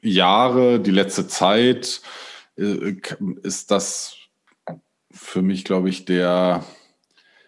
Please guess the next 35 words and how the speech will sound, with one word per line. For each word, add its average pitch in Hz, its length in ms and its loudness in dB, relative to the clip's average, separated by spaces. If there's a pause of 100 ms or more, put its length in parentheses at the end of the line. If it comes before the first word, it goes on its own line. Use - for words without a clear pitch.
(200)
also 101 200 0
wenn 147 160 6
ich 185 160 4
die 135 100 4
letzten 117 960 2 (920)
zwei 107 320 2
bis 110 180 -2
drei 101 160 2
Jahre 101 1040 2
beschreiben 104 680 0
oder 98 200 0
mit 98 140 0
einem 95 180 0
Wort 107 260 2
beschreiben 101 460 2
müsste, 95 320 0
dann 90 140 2
müsste 87 220 -4
ich - 140 -10
es 87 460 -8
mit 85 160 -2
Veränderung 78 440 -2
beschreiben. 78 380 -6 (360)
Und 104 160 0
Veränderung, 117 460 4
was 127 160 2
ist 135 120 0
Veränderung 85 440 2
für 85 120 -8
mich? 76 220 -6
Veränderung 139 1040 4 (380)
macht 113 320 0
mir 107 240 4
einerseits 95 680 0
Angst 147 640 0